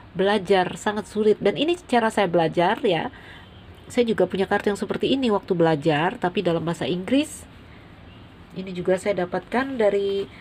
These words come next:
eh, toko-toko online di Amerika. Tidak mungkin saya perbanyak, ya. Nanti copyright, itu bahasa Inggris, ya. Tuh, ya. Tuh. Tuh.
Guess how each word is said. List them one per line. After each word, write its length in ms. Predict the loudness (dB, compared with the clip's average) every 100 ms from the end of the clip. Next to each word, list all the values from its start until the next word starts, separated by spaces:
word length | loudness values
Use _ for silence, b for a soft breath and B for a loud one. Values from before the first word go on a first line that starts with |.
| B B -2
eh, 500 | 0 0 0 0 -4 -8 -10
toko-toko 520 | -6 -4 -2 -2 -2
online 300 | 0 -2 -2 -2
di 40 |
Amerika. 1160 | -2 -4 -2 -2 -2 -4 -8 -10 -2 0 0 -2
Tidak 240 | -2 -2
mungkin 320 | -2 -2 -2
saya 160 | -2 -2
perbanyak, 480 | -2 -2 -2 -2 -2
ya. 160 | -2 -2 -4 -16 -20 -20 -20 -20 -20 -12
Nanti 240 | -12 -10
copyright, 600 | -6 -6 -4 -2 0 -2 -6
itu 240 | -6 -4
bahasa 240 | -4 -6 -6
Inggris, 400 | -6 -6 -6 -6
ya. 200 | -6 -8 -16 -20 -18 -18 -18 -18 -14
Tuh, 440 | -8 -6 -6 -8 -12 -16 -20 -8
ya. 240 | -2 0 -2 -6 -16 -18 -18 -18 -18 -18 -18 -20
Tuh. 320 | -12 -8 -8 -8 -14 -16 -20 -20 -20 -20 -18 -18 -18 -8
Tuh. 240 | -6 -6